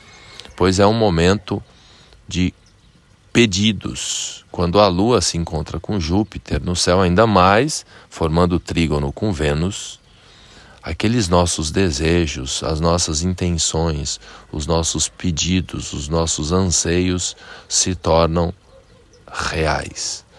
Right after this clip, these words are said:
Vem como graça, como presente do universo. É claro que depende, né,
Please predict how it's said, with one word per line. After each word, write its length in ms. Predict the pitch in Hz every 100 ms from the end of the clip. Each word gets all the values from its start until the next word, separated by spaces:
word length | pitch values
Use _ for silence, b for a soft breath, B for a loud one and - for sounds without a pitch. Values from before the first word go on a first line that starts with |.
| b -
Vem 260 | 87 90
como 300 | - 90 92
graça, 600 | 87 85 85 87 - - -
como 260 | 78 78
presente 840 | - 90 85 73 82 87 - - B B B B
do 160 | 78 80
universo. 800 | 82 80 76 69 - - - - _ _ B B B B B -
É 60 | 85
claro 380 | 90 92 107
que 360 | 95 90 87 76 - _ _ _ _ _ - _ - - -
depende, 720 | 82 78 90 95 110 104 - - b b b b b -
né, 300 | 90 90